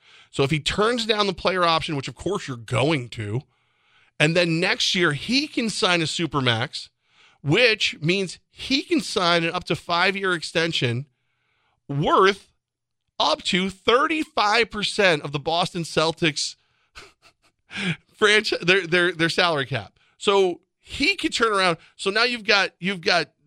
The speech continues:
Jaylen Brown, who's getting three hundred four million for a five-year extension.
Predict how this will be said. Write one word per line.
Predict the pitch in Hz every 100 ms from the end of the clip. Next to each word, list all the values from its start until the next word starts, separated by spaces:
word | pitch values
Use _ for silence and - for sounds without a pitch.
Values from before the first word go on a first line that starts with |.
| 147
Jaylen | 131 240 381 285
Brown, | 202 175 160 180 - _ _ _
who's | 190 190
getting | 196 196 180
three | - 190 262
hundred | 269 214
four | - 220 208
million | 180 160 156
for | 151 156
a |
five-year | 143 156 143 143 135
extension. | - 127 120 135